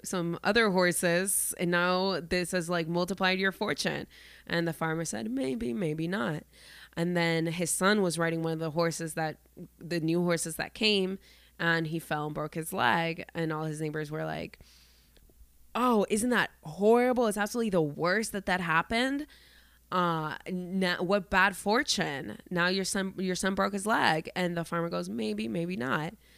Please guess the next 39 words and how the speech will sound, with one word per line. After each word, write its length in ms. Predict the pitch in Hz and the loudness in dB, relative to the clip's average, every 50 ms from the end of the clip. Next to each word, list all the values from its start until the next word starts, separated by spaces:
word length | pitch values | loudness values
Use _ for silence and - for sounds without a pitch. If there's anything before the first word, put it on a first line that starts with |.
| - - - - | -20 -20 -14 -6
And 180 | - 180 180 180 | -2 0 2 2
then, 360 | 180 175 175 175 165 156 - - - - - - - _ - | 2 2 2 0 0 -4 -6 -10 -16 -20 -20 -20 -20 _ -14
we'll 80 | - 160 | -10 -6
say 180 | - - 180 | -2 0 2
a 80 | 175 160 | 2 2
week 340 | 160 165 202 208 190 - - | 2 2 0 0 0 -2 -2
later, 640 | 185 190 196 202 208 190 175 160 160 160 160 160 - - - - _ _ - | 2 4 4 4 4 4 4 4 2 0 0 -2 -6 -14 -20 -20 _ _ 2
the 300 | 180 175 165 160 160 - | 4 4 6 4 4 2
author-, 460 | - 175 170 - - 185 180 180 180 165 | 0 -2 0 2 2 4 4 4 4 2
the 100 | 175 170 | 0 0
government 460 | 190 180 170 180 175 170 170 170 - | 0 2 2 2 2 2 0 0 -2
authorities 580 | 170 160 - 180 185 185 180 175 170 165 165 160 | -4 -2 0 2 4 4 4 2 0 -2 -2 -2
started 360 | - - 175 170 165 165 165 | 0 2 2 2 2 0 -2
coming 280 | - 185 175 175 170 170 | -2 -2 -2 0 0 0
into 240 | 170 165 165 - 170 | 0 -2 -2 -4 -4
the 100 | 170 160 | -4 -2
village, 580 | 160 175 180 180 175 170 165 165 165 160 165 170 | 0 0 2 2 2 0 0 0 -2 -2 -4 -8
into 240 | - - 170 - 170 | -6 -6 -6 -6 -6
the 100 | 165 165 | -8 -4
town 440 | - 170 180 185 185 175 175 170 170 | 0 2 4 4 4 4 2 0 -2
to 180 | - - 180 170 | -2 -2 -2 0
recruit 640 | 165 165 - - - 180 175 175 175 175 - - _ _ - | 0 -2 -4 -2 0 2 4 4 4 2 0 -2 _ _ -4
able-bodied 760 | 170 175 165 165 175 175 165 156 165 160 165 165 170 170 165 | -2 -2 0 0 0 -2 0 0 0 -2 0 -2 -2 -4 -2
young 260 | 165 160 160 165 160 | -2 -2 -2 0 0
men 260 | 170 175 180 185 180 175 | 2 4 4 4 2 0
for 220 | - - 160 156 | -2 -4 -4 -4
war. 460 | 156 160 180 208 202 175 156 - 185 - - - - - - - - - _ - | -2 0 2 2 2 2 0 -4 -8 -12 -14 -20 -20 -20 -20 -20 -20 -20 _ -10
Uh, 280 | - 147 170 170 160 156 | -4 -2 0 0 0 0
but 180 | - 180 170 | 0 0 0
because 220 | 175 175 - 180 170 | 0 0 0 0 -2
his 120 | 170 160 | -2 -2
son 160 | - 190 185 180 | 0 0 0 0
had 120 | 180 165 | 0 -2
just 180 | 170 170 156 - | -4 -6 -4 -2
broken 260 | 175 170 165 - 170 165 | -2 -2 -2 -2 -2 -2
his 200 | 160 165 156 165 | -2 -2 -2 -2
leg, 340 | 180 190 202 196 175 175 - | 0 2 2 2 2 0 -2
he 120 | - 180 | -4 -4
wasn't 300 | 165 165 160 156 156 - | -2 -2 -4 -4 -6 -8